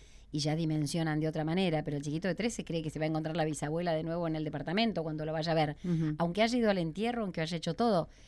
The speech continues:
Speaker 1: Lo que pasa hoy con la muerte es que no estamos en contacto con la muerte en líneas generales.
Speaker 2: No.
Speaker 1: Hace cincuenta años, hace cien años, la abuelita no se moría en un geriátrico, se moría en la casa.
Speaker 2: Ujú.
Speaker 1: Y se iba apagando despacito.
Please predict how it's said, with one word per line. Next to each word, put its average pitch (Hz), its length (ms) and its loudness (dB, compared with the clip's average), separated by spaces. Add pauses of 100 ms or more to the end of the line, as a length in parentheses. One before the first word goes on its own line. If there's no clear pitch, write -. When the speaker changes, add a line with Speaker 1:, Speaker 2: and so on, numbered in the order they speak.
(280)
Speaker 1:
Lo 170 120 -4
que 160 120 -2
pasa 262 280 -4
hoy 233 100 -2
con 233 140 -2
la 208 80 0
muerte 175 560 -2 (480)
es 160 140 -2
que 170 280 -4
no 196 120 -2
estamos 233 360 -2
en 196 100 -4
contacto 180 560 -6
con 143 200 -4
la 135 100 -4
muerte 139 340 -4
en 135 80 -4
líneas 135 240 -4
generales. 135 580 -6
Speaker 2:
No. 143 300 -2 (440)
Speaker 1:
Hace 143 240 -6
cincuenta 180 420 -4
años, 208 280 0
hace 139 200 -4
cien 226 220 -4
años, 156 360 0
la 170 80 -2
abuelita 165 440 -4
no 185 80 -4
se 208 120 -6
moría 220 280 -4
en 185 60 -2
un 160 80 -2
geriátrico, 139 600 -6
se 156 80 -6
moría 175 200 -6
en 254 80 -6
la 170 80 -4
casa. 147 480 -8 (120)
Speaker 2:
Ujú. 156 360 -4
Speaker 1:
Y 151 80 -8
se 175 120 -4
iba 202 160 0
apagando 165 400 -2
despacito. 160 800 -2